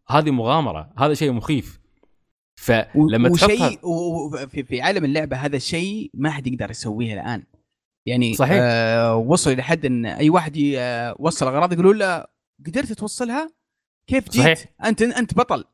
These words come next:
Speaker 2: أنت إنسان رهيب، أنت أنقذتنا."
Speaker 1: بالضبط. تشوف شعور الامتنان للناس لما توصل لهم.
Speaker 2: مم.
Speaker 1: ف-، فمفهوم التوصيل هنا يختلف. لما صح في ألعاب، يعني مثلًا على كلام، آه،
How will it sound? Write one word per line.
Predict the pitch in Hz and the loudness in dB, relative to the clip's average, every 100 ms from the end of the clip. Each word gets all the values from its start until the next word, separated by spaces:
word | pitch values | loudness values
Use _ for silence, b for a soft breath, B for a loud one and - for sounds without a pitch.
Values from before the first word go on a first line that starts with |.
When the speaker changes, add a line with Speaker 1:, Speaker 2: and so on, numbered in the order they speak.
| _ _ 202 | _ _ -8
Speaker 2:
أنت | 202 | -4
إنسان | 190 185 202 160 | -4 -2 -2 -2
رهيب، | 160 190 151 | -2 -2 -2
أنت | 180 | 0
أنقذتنا." | 170 208 202 - 107 - _ _ _ _ _ 165 | -2 -2 -4 -6 -10 -12 _ _ _ _ _ -2
Speaker 1:
بالضبط. | 151 151 185 - - | 0 4 2 2 -6
تشوف | - - 202 196 | -12 -4 0 0
شعور | 160 151 190 | 0 2 2
الامتنان | 156 143 - 147 175 165 | 2 0 2 2 4 2
للناس | 131 135 165 165 | 0 0 0 0
لما | 127 127 | -2 -2
توصل | 127 117 127 143 | -2 -4 -2 -2
لهم. | 117 95 - _ _ b b | -2 -6 -12 _ _ b b
Speaker 2:
مم. | 127 120 | -4 -4
Speaker 1:
ف-، | 104 156 123 - b b - | 2 4 2 -2 b b 0
فمفهوم | 131 143 156 233 | 2 2 2 2
التوصيل | 240 240 165 147 196 170 | 2 2 0 2 0 0
هنا | 180 | 2
يختلف. | 165 131 - 165 120 | 0 0 0 -2 0
لما | 131 139 - | 0 0 -2
صح | - 233 - | -2 -2 0
في | 160 135 | 0 0
ألعاب، | 120 147 120 | 2 2 2
يعني | 101 107 | -2 -2
مثلًا | 110 120 110 | -2 -2 -2
على | 98 | -2
كلام، | - 117 117 107 92 | -2 0 0 -2 -2
آه، | 87 | -4